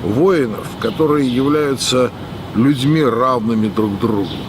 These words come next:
Это цивилизация, основанная на справедливости и на вкусе вечности. И между двумя этими цивилизациями всегда шла борьба.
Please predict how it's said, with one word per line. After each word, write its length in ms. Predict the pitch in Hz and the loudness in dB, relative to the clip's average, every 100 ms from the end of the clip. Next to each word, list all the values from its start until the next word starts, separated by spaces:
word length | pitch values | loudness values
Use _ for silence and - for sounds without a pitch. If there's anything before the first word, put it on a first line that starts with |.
| - - - - | -10 -10 -10 -8
Это 240 | - 110 123 | -8 -4 -2
цивилизация, 840 | - 135 131 135 165 147 - 131 | 0 2 2 2 0 0 0 -2
основанная 540 | 110 147 139 127 123 | -2 -2 0 0 0
на 140 | 120 113 | 0 -2
справедливости 960 | - 127 127 147 196 165 113 - 92 87 - - - - | -2 0 0 0 0 2 0 -2 -6 -8 -10 -12 -12 -6
и 60 | 117 | -2
на 140 | 131 | -2
вкусе 420 | 117 - 180 160 131 | -2 -2 0 0 0
вечности. 680 | 117 87 - - - - - - - 104 | 0 -2 -4 -6 -8 -8 -10 -10 -10 -4
И 40 | |
между 320 | 135 143 147 | -2 0 0
двумя 340 | 143 160 175 165 | 0 0 0 0
этими 260 | 147 135 | 0 -2
цивилизациями 840 | 120 139 131 139 160 147 127 98 98 | 0 0 2 2 0 0 -2 -2 -2
всегда 380 | - 107 120 110 | -2 -2 -2 -2
шла 240 | - 107 | -2 -2
борьба. 440 | 107 110 95 71 | 0 0 -2 -4